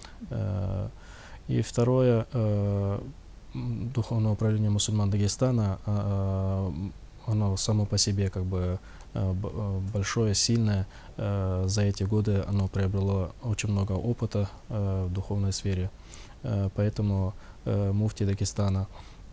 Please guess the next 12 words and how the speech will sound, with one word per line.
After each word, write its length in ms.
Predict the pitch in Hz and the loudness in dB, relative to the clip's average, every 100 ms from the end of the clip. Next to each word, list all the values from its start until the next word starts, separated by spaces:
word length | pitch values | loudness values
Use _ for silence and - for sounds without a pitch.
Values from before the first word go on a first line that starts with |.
| 226 | -10
э, 500 | 160 113 101 98 95 - | -4 -2 0 0 0 0
и 240 | 104 101 | 0 0
правительство 800 | - 104 107 107 98 - 98 98 - - | 2 2 2 0 -2 0 0 0 -4 -2
Республики 520 | 101 - 98 95 98 | -2 -2 -4 -2 -2
Дагестан, 520 | 104 98 - 120 117 - | -2 -2 0 0 0 -4
э, 540 | 104 98 92 92 95 98 - 95 | -2 0 0 0 0 -4 -8 -12
э, 60 | 95 98 - 120 - 117 | -10 -10 -10 -10 -8 0
ровно 280 | 107 101 98 | 2 2 2
год 240 | 98 - | 2 0
назад, 360 | 98 110 123 - | 0 0 0 -2
э, 420 | 110 95 90 92 92 - | -4 -2 0 -2 -4 -6
прибыли 460 | - 113 104 98 | 0 2 2 2